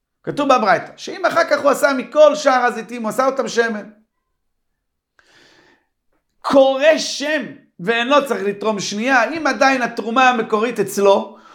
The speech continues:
הוא קורא עליה שוב פעם שם, ולא צריך לתת תרומה חדשה. אה, למה הוא צריך לקרוא עליה שוב פעם שם? אה,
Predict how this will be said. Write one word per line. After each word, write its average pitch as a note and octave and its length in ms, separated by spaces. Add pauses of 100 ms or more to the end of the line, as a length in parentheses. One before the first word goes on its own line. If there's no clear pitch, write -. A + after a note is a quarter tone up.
(100)
הוא A3 160
קורא C#4+ 240
עליה C#4+ 360
שוב D4+ 440
פעם A#3 180
שם, F#3+ 300 (140)
ולא D4+ 180
צריך - 220
לתת - 140
תרומה C#4 280
חדשה. A3+ 420 (1200)
אה, F3 120
למה C#4 240
הוא E4 80
צריך D#4 240
לקרוא C4+ 200
עליה C4 260
שוב A#3 240
פעם A#3 140
שם? G#3 280 (1300)
אה, G#3 340